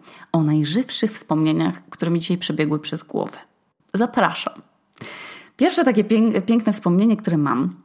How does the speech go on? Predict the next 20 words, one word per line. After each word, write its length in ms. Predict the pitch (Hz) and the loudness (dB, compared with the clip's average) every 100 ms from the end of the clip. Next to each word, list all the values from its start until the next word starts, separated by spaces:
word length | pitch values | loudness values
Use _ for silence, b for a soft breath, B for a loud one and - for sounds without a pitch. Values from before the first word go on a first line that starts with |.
| - | -4
to 80 | 180 | -2
jest 220 | 175 - | -2 -8
dźwięk 380 | - 220 233 190 | -2 0 0 -2
jaskółek. 640 | 180 - - 240 - - _ _ _ _ B B B | -6 -8 -8 -10 -12 -20 _ _ _ _ B B B
Jak 140 | 175 | 0
byłam 200 | 190 320 | 4 4
mała, 320 | 185 147 160 - 180 | 4 4 2 0 -2
to 80 | 185 | 0
wychodziłam 420 | 180 185 180 262 | 0 0 2 2
na 80 | 214 | 2
podwórko 360 | 185 175 185 180 | 0 -2 -2 -2
się 140 | 170 | -2
bawić 280 | 147 147 185 | -2 -4 -4
i 40 | 185 | -4
jakoś 200 | 180 180 | -2 -4
tak 160 | 180 | -6
koło 260 | - 185 175 | -2 0 0
dwudziestej, 800 | 151 151 147 185 233 - 190 180 | -2 -6 -2 -2 -2 -2 -2 -2
dwudziestej 300 | 170 - 165 | -4 -6 -4
pierwszej 420 | 202 214 - | -2 -2 -2